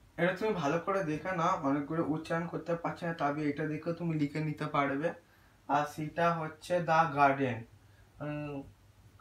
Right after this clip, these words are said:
এবার তুমি the গার্ডেন এখানে খুঁজলে শুধু ওইটা, ওইটুখানি লিখে দিলেই হয়ে যাবে।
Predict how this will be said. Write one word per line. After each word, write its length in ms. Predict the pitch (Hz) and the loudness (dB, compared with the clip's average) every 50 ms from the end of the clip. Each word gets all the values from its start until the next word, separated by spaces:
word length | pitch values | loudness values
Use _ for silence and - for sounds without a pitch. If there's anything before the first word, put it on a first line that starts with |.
| - - - - _ - - | -20 -20 -20 -20 _ -10 -6
এবার 240 | 165 165 180 180 | -2 2 2 2
তুমি 540 | 180 - 202 202 196 196 190 190 160 - - - - - - - - - 139 | 2 2 -4 -4 -4 -4 -6 -8 -8 -10 -12 -16 -20 -20 -20 -20 -16 -10 -2
the 160 | 147 156 156 165 160 143 | 4 4 4 4 4 4
গার্ডেন 440 | 151 143 143 143 156 170 - 135 139 | 6 6 6 6 4 -2 -4 -4 -6
এখানে 320 | 156 - 139 135 143 156 | -6 -4 -4 -2 -2 -4
খুঁজলে 480 | - - - 160 156 165 165 175 180 180 | -6 -4 -4 -2 -2 -2 -2 -2 -2 -2
শুধু 240 | - 170 160 165 156 | -2 -4 -2 -2 0
ওইটা, 380 | 151 147 147 139 - 170 160 | 0 0 -2 -2 -2 -2 -2
ওইটুখানি 540 | 151 151 147 147 147 151 160 160 165 170 165 | -2 -2 -4 -4 -6 -6 -6 -4 -4 -2 -4
লিখে 240 | 156 151 151 - 165 | -4 -6 -4 -4 -6
দিলেই 280 | 156 156 170 170 175 185 | -4 -4 -4 -4 -4 -6
হয়ে 460 | 180 165 151 147 147 147 151 151 151 | -4 -4 -4 -2 -2 -2 -2 -2 0
যাবে। 300 | 147 139 135 131 127 | 0 0 0 2 0